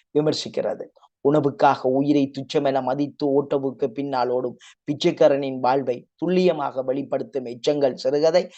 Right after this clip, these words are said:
இறைவன் படைப்பில் ஈனப்பிறவிகளால் படைக்கப்ப-, ஈனப்பிறவிகளாக படைக்கப்பட்டவர்களே பிச்சைக்காரர்கள் என்னும் நிலையை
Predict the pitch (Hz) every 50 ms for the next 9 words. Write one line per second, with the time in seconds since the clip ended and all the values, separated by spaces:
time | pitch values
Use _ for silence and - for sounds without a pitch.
0 | - - _ _ 143 160 170 185 185 190 180 - - 127 127 - - - - 131
1 | - - _ _ _ _ - 160 175 190 196 185 185 - 151 143 135 139 131 117
2 | 135 135 131 131 131 123 - - 139 139 135 131 156 135 - - - - 156 165
3 | 180 180 175 180 160 156 151 147 139 139 147 147 139 139 135 135 127 - - 131
4 | 131 135 131 156 143 131 139 135 127 131 127 123 120 123 123 120 120 - - -
5 | - _ _ - 160 151 - 185 185 - - 151 135 127 117 131 127 127 127 127
6 | 127 127 120 135 135 139 151 151 147 139 135 127 123